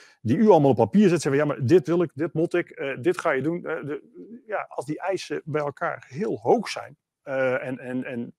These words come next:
zelfs onaantrekkelijk, ja, dan komt zo'n, eh, bestek nogal snel eigenlijk op de verkeerde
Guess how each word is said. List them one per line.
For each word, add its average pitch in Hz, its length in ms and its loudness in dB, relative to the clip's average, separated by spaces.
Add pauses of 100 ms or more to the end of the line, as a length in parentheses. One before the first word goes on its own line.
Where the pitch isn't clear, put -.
zelfs 120 360 -10 (100)
onaantrekkelijk, 127 1080 0
ja, 185 120 0
dan 143 140 -4
komt 208 200 -6
zo'n, 160 420 0
eh, 139 220 -8
bestek 147 380 -10
nogal 143 280 -4
snel 139 400 -4 (100)
eigenlijk 120 440 -10
op 143 100 -4
de 113 80 -6
verkeerde 110 380 -4